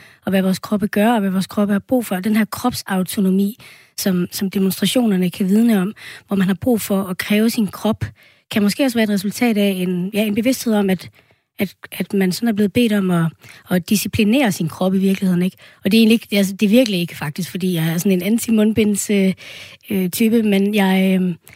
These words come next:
jeg kan godt forstå, hvorfor der sidder nogen derude, som føler en stor frustration. Øh, jeg synes, vi selvfølgelig, vi skal tage <laughs> vores mundbind på, men, men altså... Øh,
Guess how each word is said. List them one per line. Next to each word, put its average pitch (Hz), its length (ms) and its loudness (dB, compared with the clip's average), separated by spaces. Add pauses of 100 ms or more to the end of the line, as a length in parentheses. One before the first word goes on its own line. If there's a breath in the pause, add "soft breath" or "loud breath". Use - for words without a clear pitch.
(240 loud breath)
jeg 220 80 0
kan 202 100 -6
godt 220 160 0
forstå, 240 380 0
hvorfor 202 220 0
der 202 120 2
sidder 214 220 0
nogen 196 200 2
derude, 202 320 2
som 185 260 0
føler 202 260 2
en 185 60 2
stor 196 200 -2
frustration. 196 680 -2 (140)
Øh, 175 300 -2 (440 soft breath)
jeg 208 80 0
synes, - 180 -2
vi 226 40 2
selvfølgelig, 214 320 2
vi 220 60 2
skal 208 220 -4
tage 214 280 2
<laughs> 269 40 4
vores 254 180 4
mundbind 262 400 4
på, 226 200 2
men, 214 280 2 (580 loud breath)
men 196 140 0
altså... 196 160 0
Øh, 185 460 0